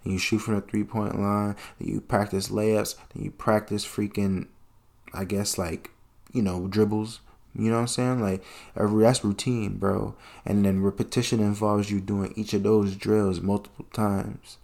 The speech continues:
So it's like you shoot free throws, like, fifty times. That's repetition. You know? So that's part of the deal. Like, you know, if you brush your hair while you come out the shower, each time you brush your hair, that's repetition. That's you being able to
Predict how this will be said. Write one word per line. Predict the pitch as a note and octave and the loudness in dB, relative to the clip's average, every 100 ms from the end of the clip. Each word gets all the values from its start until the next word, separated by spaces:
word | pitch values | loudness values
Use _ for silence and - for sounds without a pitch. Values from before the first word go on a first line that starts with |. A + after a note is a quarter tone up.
| - - - - - | -20 -20 -20 -20 -20
So | - G2+ | -2 0
it's | G2 - | 0 0
like | F#2+ - | -2 -2
you | G2+ | -2
shoot | G2+ A2 - - - _ - | -2 -2 -2 -4 -20 _ -20
free | - - A2+ | -8 0 0
throws, | G#2+ G2 F#2+ F#2+ | 2 0 0 0
like, | F#2 - - - | -2 -4 -10 -8
fifty | - A#2+ G#2 | -4 -4 -6
times. | - G#2+ G#2 F#2+ - - - _ - | -4 -2 -2 -6 -10 -16 -20 _ -6
That's | G2 - | -6 -6
repetition. | E2+ - - G2+ - - B2 - _ - - - - - - - - | -10 -10 -10 -10 -10 -12 -16 -18 _ -20 -20 -20 -20 -20 -20 -16 -8
You | A#2 | -6
know? | A2 B2+ - - - | -4 -8 -14 -20 -14
So | - B2 | 0 2
that's | B2 D3 | 2 0
part | - - D3 | -8 -4 -2
of | C3 | 0
the | A2+ | -2
deal. | A2+ C3 A#2+ G#2+ | 0 0 2 0
Like, | G#2 - - - - - - | 0 -2 -6 -12 -20 -20 -8
you | A#2+ | -4
know, | A2+ A2+ | -2 -2
if | A2+ - | -2 0
you | A#2+ A#2+ A#2 - - | 0 2 0 -4 0
brush | A#2 A#2+ - | 2 2 2
your | A#2 | 0
hair | B2 B2 A#2 | 2 4 4
while | G#2+ | 4
you | G#2+ | 2
come | G#2 A2 | 0 -2
out | A2+ - | -4 -6
the | |
shower, | B2 - A#2 G#2+ | -6 0 2 2
each | A2 A2 - | 0 -2 -2
time | A2+ | -2
you | G#2+ | -2
brush | G#2+ G#2+ | -2 -4
your | G#2 | -4
hair, | A2 G#2 | -4 -4
that's | G#2 G#2+ | -4 -6
repetition. | G#2+ - - B2+ G#2+ G#2+ | -8 -6 -4 -4 -2 -2
That's | A2 - | -2 -2
you | A2+ | -2
being | A2 A2 G#2+ | 0 -2 0
able | A2 G#2 | 0 0
to | G#2 - G#2 | 0 0 0